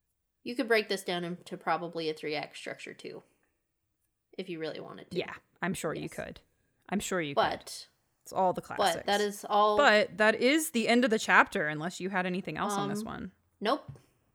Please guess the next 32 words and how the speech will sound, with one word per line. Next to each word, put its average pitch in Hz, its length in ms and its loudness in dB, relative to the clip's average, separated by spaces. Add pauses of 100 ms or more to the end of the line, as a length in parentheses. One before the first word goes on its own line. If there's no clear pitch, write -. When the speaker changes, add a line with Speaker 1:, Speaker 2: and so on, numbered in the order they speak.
(640)
Speaker 1:
Nope, 190 180 -8
I'm 214 140 -6
good. 247 260 -6 (1700)
That's 180 260 -10
it. 277 200 -6 (140)
That's, - 100 -2
Speaker 2:
Well 220 140 0
then, 156 260 -4
Speaker 1:
that's 170 300 -2
M-, 214 140 -6
Speaker 2:
uh, 190 40 -8
Speaker 1:
Mordor, 214 640 2
She - 160 -4
Speaker 2:
shall 180 200 2
Speaker 1:
Wrote. 180 60 2
Speaker 2:
we 180 140 -2
tell 185 280 0
the 185 120 0
lovely 180 300 0
folks 180 380 -4
our 170 180 2
social 175 340 -4
media? 175 480 -2
Speaker 1:
Yes. 226 680 0 (220)
You 262 380 0
can 196 240 -4
find 247 400 -2
us - 500 -6 (460)
on 190 200 -2
Instagram 185 760 -4
and 185 120 -4
Twitter 185 560 -4